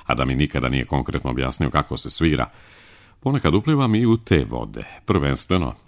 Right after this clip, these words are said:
zbog uživanja u radu sa kolegama, sa kojima ne želim da izgubim kontakt. Sviranje je, kao što će vam reći svaki muzičar, pa čak i amater, odličan način da se sačuva prijateljstvo.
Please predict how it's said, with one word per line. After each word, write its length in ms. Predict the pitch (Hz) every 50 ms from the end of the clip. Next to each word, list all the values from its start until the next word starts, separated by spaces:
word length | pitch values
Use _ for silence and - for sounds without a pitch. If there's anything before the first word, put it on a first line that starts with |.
| _ _ -
zbog 220 | - 64 67 60
uživanja 480 | 64 65 55 67 76 87 98 73 58 57
u 100 | 57 60
radu 280 | 62 65 65 62 62 62
sa 140 | - -
kolegama, 640 | - - - 60 58 60 60 58 - 69 78 95 110 104
sa 160 | - - -
kojima 280 | - - 65 60 58 60
ne 120 | 60 60
želim 280 | 58 69 67 65 76 78
da 100 | - 67
izgubim 380 | 67 62 64 76 76 85 85
kontakt. 480 | - - 92 90 - 110 107 - - - _ _ _ _ _ _ _ _ _ _ -
Sviranje 380 | - - 104 101 104 117 107 90
je, 60 | 73
kao 160 | - 90 85
što 160 | 78 - 80
će 140 | 73 - -
vam 140 | 76 78 80
reći 240 | 90 98 95 - 92
svaki 280 | - 98 90 - -
muzičar, 480 | 76 78 82 76 98 90 - 90 78 - - -
pa 100 | 73 69
čak 200 | - 76 - -
i 80 | 67 64
amater, 440 | 64 69 82 85 - - 78 71 - - - - -
odličan 840 | - 71 78 73 73 73 78 78 - - - 69 67 65 62 60
način 440 | 62 62 65 71 73 - - 64 60
da 100 | 64 60
se 140 | - - 76
sačuva 480 | - - 69 65 - - 73 67 60
prijateljstvo. 760 | 60 - 64 64 60 - - 64 62 110 - - - - -